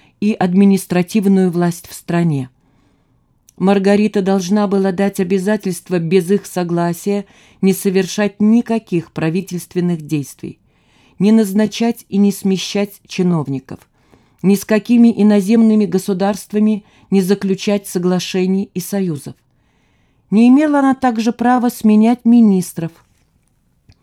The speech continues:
Если ввиду смерти или почему-либо член кабинета выбывал, то заменить его могла не герцогиня, а кабинет.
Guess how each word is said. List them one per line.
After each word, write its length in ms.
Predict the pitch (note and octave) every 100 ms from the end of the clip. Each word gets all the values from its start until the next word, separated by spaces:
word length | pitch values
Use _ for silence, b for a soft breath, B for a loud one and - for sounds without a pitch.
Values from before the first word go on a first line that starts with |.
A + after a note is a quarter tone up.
| _ _
Если 440 | F3 F#3+ F#3+ G3 F#3+
ввиду 440 | F3 F3 E3+ G3
смерти 560 | - G3 F#3+ F3 - D#3+
или 400 | - F#3 F#3 F3
почему-либо 920 | - F3 - F#3 F#3 F3 D#3+ E3+ D#3+ B B B B
член 380 | - G3 F#3+
кабинета 560 | F3 F#3 F3+ F#3 F3 F3
выбывал, 580 | E3 D#3+ E3+ G3 A3+ B3 b b b b -
то 120 | G#3
заменить 580 | G3 G#3+ A3+ C4 C4+ -
его 200 | A3 A3+
могла 360 | A3 G#3+ A3
не 220 | G#3+ G#3 G3+
герцогиня, 920 | F3 F#3+ - F#3+ F3+ A3 A#3 A#3 A3 _ _ _
а 100 | F#3+
кабинет. 480 | F3+ F3 E3+ D3+ A#2+